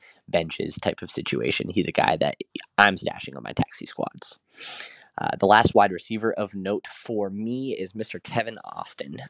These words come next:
Um, he actually <laughs> accounted for one quarter of all the guaranteed money given to U D F A wide receivers post-draft. Um, he fits an archetype for Jacksonville. Um, coming out of Notre Dame, he's the big-bodied six-three,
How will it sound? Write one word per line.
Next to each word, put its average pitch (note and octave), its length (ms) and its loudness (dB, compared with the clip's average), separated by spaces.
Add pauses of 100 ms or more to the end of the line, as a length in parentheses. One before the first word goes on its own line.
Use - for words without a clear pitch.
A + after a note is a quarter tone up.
Um, F#2 240 2
he C3+ 200 8
actually C#3 380 4
<laughs> - 0 -
accounted A#2 720 8
for G2+ 440 -2 (320)
one A2 380 0
quarter G#2+ 320 0
of G2 120 0
all G2 180 -2
the G2 80 -2
guaranteed F2+ 580 -8
money D#2 340 -6
given E2 300 -2
to F#2 180 2
U F2+ 220 -4
D F2 160 0
F E2 140 -4
A D#2+ 100 0
wide C#2+ 260 -6
receivers - 640 -8 (480)
post-draft. - 680 0 (180)
Um, B1+ 220 -4
he G#2+ 120 2
fits B2 220 2
an G2 80 -2
archetype G#2 500 2
for - 120 -6
Jacksonville. G#2+ 680 0 (200)
Um, E2 260 -8 (140)
coming F#2 200 2
out F#2+ 80 4
of F#2+ 60 2
Notre F#2+ 220 4
Dame, F2 240 0
he's E2+ 140 -4
the - 60 -10
big-bodied F2 560 0
six-three, F2 600 -2